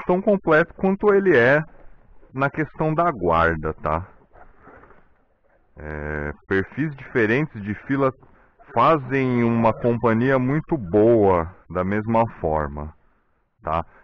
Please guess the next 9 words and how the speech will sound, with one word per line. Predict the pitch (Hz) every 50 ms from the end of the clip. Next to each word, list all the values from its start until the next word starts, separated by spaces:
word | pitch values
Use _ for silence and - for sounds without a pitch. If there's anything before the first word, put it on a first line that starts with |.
| - -
Eu | 87
acho | 92 - - -
que | 107 98 - - - - - - -
duas | - 120 143 160 156 -
características | - - 143 127 120 120 120 - - - 123 113 120 120 - - - 123 110 - - - - - - - - - -
fixas | - 147 180 175 - - - - 131 113 95 98
do | 107 98
Fila | - 107 101 101 98
brasileiro | 92 95 98 98 85 95 95 101 110 120 151 170